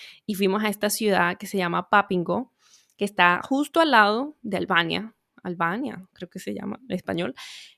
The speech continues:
eh, a la frontera. En las, es en las montañas. Entonces, eh, había mucho hiking, mucha montaña, mucha cosa, mucha no sé qué, pero tenía muchos, eh, springs, em, manantiales de agua,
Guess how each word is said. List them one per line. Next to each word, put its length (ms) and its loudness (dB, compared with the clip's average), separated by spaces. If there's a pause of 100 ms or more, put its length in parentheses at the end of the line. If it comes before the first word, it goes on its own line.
(120)
eh, 260 0
a 60 0
la 180 0
frontera. 480 -6 (640)
En 160 0
las, 100 2 (100)
es 140 0
en 80 2
las 100 2
montañas. 580 0
Entonces, 840 0
eh, 240 -2
había 240 -2
mucho 280 -6
hiking, 580 -2
mucha 200 -4
montaña, 520 0
mucha 200 -6
cosa, 280 0
mucha 240 -6
no 100 -4
sé 120 -14
qué, 240 -6 (420)
pero 240 4
tenía 320 -2
muchos, 840 0
eh, 200 -2
springs, 680 -4 (100)
em, 680 -8 (140)
manantiales 720 0
de 100 2
agua, 340 0